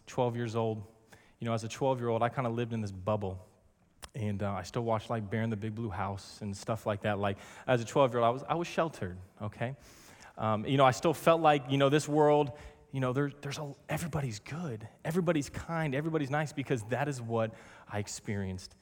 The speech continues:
in my life. I lived in a bubble. And then there's this, there's this individual in my life who I revered, I looked up to. I actually called him uncle. He was a big role model in my life.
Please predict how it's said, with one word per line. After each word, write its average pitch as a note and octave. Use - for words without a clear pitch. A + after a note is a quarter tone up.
in G#2
my F2+
life. G#2+
I G2
lived G2+
in F2+
a F2+
bubble. F#2+
And A2
then A2
there's G#2+
this, -
there's A2+
this A2
individual B2
in A2+
my A2
life G2+
who A#2+
I G#2+
revered, G#2
I G2
looked F#2
up G#2+
to. G2+
I G#2
actually G#2+
called A2+
him G2+
uncle. G#2+
He A#2
was A2
a B2+
big C3
role A2
model C3
in B2
my A#2
life. G#2